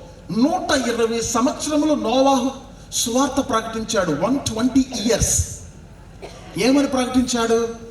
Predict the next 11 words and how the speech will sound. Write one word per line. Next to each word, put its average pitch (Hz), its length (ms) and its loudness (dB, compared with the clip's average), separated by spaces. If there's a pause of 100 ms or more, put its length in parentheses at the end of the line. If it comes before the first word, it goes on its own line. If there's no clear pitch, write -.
(220)
నాకు 170 300 -2
దేవుడు 175 260 0
ఇట్లా 170 200 -2
చెప్పాడు, 160 500 -4 (460)
నాకు 170 340 -2
దేవుడు 202 220 2
ఇట్లా 175 180 -2
చెప్పాడు, 170 480 -2 (500)
ఓడ 214 340 0
తయారు 190 400 0
చేయమంటున్నాడు, 165 600 -2